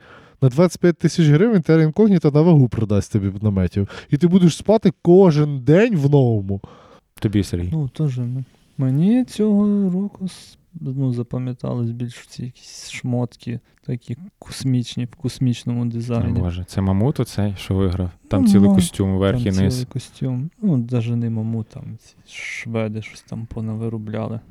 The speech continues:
Speaker 3: Шведи багато цього року щось там нагород побрали.
Speaker 2: Мені шмоток запам'ятався оцей, м, пуховий светр тисячу,
Speaker 1: <laughs>
Speaker 2: е, цього, Feel Power.
Speaker 1: От ще одна з категорій, що, типу, ми зробили, а на
Speaker 3: Ми
Speaker 1: що? Ну,
Speaker 3: зробили.
Speaker 1: у нас є.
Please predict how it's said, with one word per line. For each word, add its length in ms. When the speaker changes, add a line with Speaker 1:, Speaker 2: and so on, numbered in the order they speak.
Speaker 3:
Шведи 380
багато 420
цього 320
року 280
щось 220
там 160
нагород 420
побрали. 520
Speaker 2:
Мені 240
шмоток 380
запам'ятався 800
оцей, 440
м, 400
пуховий 360
светр 380
тисячу, 580
Speaker 1:
<laughs> 140
Speaker 2:
е, 920
цього, 380
Feel 120
Power. 360
Speaker 1:
От 240
ще 140
одна 380
з 80
категорій, 520
що, 160
типу, 260
ми 340
зробили, 480
а 80
на 100
Speaker 3:
Ми 60
Speaker 1:
що? 80
Ну, 60
Speaker 3:
зробили. 220
Speaker 1:
у 120
нас 260
є. 220